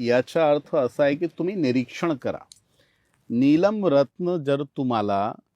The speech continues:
कुणी आचार्यजींनी सांगितलं की "बाबा, तुला नीलम रत्न घालायचं", तर घा-, तुम्हाला नीलम रत्न घातल्या आधी तुम्ही एकदा त्याचं निरीक्षण करा.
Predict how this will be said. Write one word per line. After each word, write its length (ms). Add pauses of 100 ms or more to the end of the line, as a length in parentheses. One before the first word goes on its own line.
(600)
कुणी 280
आचार्यजींनी 1000
सांगितलं 720 (360)
की 80
"बाबा, 280
तुला 340
नीलम 460
रत्न 300
घालायचं", 520 (720)
तर 100 (300)
घा-, 260 (180)
तुम्हाला 320
नीलम 680
रत्न 540 (340)
घातल्या 440 (120)
आधी 300
तुम्ही 420
एकदा 320
त्याचं 500
निरीक्षण 500
करा. 260